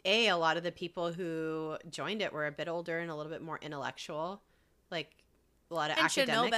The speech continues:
Speaker 2: better.
Speaker 1: And should know better, I think.
Speaker 2: <laughs> Yeah.
Speaker 1: Uh, and, and that's, uh, in direct, like,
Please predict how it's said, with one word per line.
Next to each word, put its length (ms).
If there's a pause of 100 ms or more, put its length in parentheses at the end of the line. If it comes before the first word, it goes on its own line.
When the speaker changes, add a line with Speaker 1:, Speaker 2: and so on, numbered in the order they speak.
Speaker 2:
better. 220 (360)
Speaker 1:
And 140
should 180
know 180
better, 500
I 100
think. 400
Speaker 2:
<laughs> 0
Yeah. 220 (420)
Speaker 1:
Uh, 320 (320)
and, 320
and 160
that's, 340 (160)
uh, 400 (360)
in 180
direct, 640
like, 460